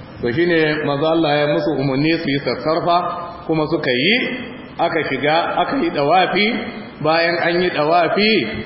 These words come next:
manzo Allah ya je ya yi sa'ayi, bayan ya yi sa'ayi, ya zauna a birnin Makka na tsawon kwanaki uku. To sai aka ga kaman annabi ba zai fita ba.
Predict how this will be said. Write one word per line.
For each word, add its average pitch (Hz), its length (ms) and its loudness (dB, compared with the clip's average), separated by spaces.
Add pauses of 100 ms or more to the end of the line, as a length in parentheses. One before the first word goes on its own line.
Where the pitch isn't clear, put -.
(260)
manzo 135 220 0
Allah 175 320 2
ya 170 80 2
je 170 220 0
ya 175 160 2
yi 180 220 2 (280)
sa'ayi, 196 460 2 (560)
bayan 185 320 4
ya 185 140 4
yi 180 140 2
sa'ayi, 175 520 2 (560)
ya 170 180 2
zauna 196 640 2
a 180 140 0
birnin 208 480 2
Makka 208 400 0 (240)
na 190 160 0
tsawon 196 320 2
kwanaki 151 420 0
uku. 160 300 0 (2000)
To 131 120 -2
sai 180 100 2
aka 202 240 2
ga 185 140 2
kaman 180 280 2
annabi 185 300 2
ba 147 120 2
zai 160 120 4
fita 127 240 -2
ba. 123 120 0